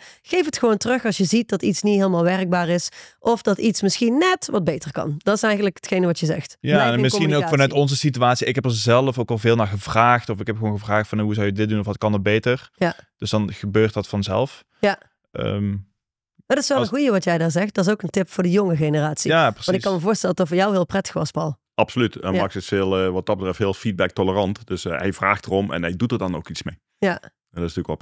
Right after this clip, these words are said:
Speaker 3: prettig. En dat, eh, en als je ongevraagd feedback geeft, dan... Ja, dat werkt ook niet.
Speaker 1: Mm, dat is de reden waarom deze overdracht tot nu toe zo extreem soepel verloopt, is in de kern omdat jullie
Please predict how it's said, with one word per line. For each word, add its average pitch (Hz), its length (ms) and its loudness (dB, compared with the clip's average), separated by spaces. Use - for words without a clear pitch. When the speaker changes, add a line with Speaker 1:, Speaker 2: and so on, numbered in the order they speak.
Speaker 3:
prettig. 78 160 -8
En 78 100 -8
dat, 80 200 -10
eh, 80 120 -6
en 80 120 -10
als 80 180 -10
je - 80 -10
ongevraagd 87 460 -2
feedback 92 280 -4
geeft, 82 280 -6
dan... 85 320 -8
Ja, 87 180 -4
dat 76 120 -4
werkt 82 200 -4
ook 82 80 -8
niet. 78 140 -8
Speaker 1:
Mm, 190 540 0
dat 170 80 -2
is 165 60 0
de 180 80 0
reden 233 300 2
waarom 196 280 0
deze 220 320 2
overdracht 196 600 -2
tot 180 160 -2
nu 214 180 4
toe 175 380 2
zo 214 280 4
extreem 240 560 0
soepel 196 360 0
verloopt, 185 440 0
is 170 140 0
in 185 80 4
de 165 80 2
kern 247 400 0
omdat 175 240 2
jullie 202 300 0